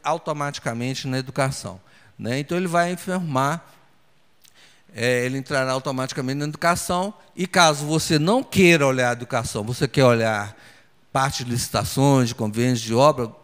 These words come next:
aqui embaixo tem o menu, você acessa o menu, ou lá em cima, nos,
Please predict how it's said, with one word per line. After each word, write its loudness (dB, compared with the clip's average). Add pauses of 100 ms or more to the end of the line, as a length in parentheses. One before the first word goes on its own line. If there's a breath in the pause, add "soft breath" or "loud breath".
(200)
aqui 2
embaixo 2
tem 0
o 0
menu, 2 (200 loud breath)
você 2
acessa 2
o 0
menu, -2 (300 soft breath)
ou -6
lá 4
em 4
cima, -2
nos, -6